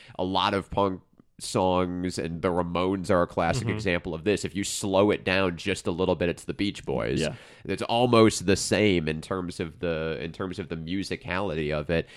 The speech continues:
Speaker 1: So in that sense, it's not really moving away from the mainstream. Simultaneously, the Sex Pistols,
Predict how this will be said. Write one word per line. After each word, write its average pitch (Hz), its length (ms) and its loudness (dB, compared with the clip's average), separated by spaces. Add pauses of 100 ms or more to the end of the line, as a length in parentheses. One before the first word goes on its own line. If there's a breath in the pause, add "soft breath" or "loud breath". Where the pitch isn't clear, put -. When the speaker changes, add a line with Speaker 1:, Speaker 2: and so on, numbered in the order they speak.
(160 loud breath)
Speaker 1:
So 107 300 6
in 98 200 0
that 104 220 4
sense, 107 280 0
it's 90 120 -8
not 92 200 0
really 90 180 0
moving 85 320 0
away 80 220 2
from 85 140 -6
the 80 60 -2
mainstream. 80 600 -2
Simultaneously, 110 1200 0
the 82 100 -2
Sex - 320 -2
Pistols, 92 800 -2